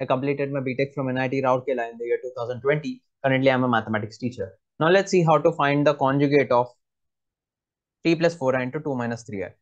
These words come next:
But before that, first we have to simplify this and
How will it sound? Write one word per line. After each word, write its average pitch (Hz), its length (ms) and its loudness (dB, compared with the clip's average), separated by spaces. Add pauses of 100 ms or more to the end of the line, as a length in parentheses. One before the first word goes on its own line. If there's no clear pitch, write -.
(140)
But 127 160 -2
before 180 280 0
that, 156 300 2
first 160 220 0
we 165 60 4
have 151 180 2
to 156 80 -6
simplify 151 540 2
this 120 340 -4 (160)
and 135 380 -6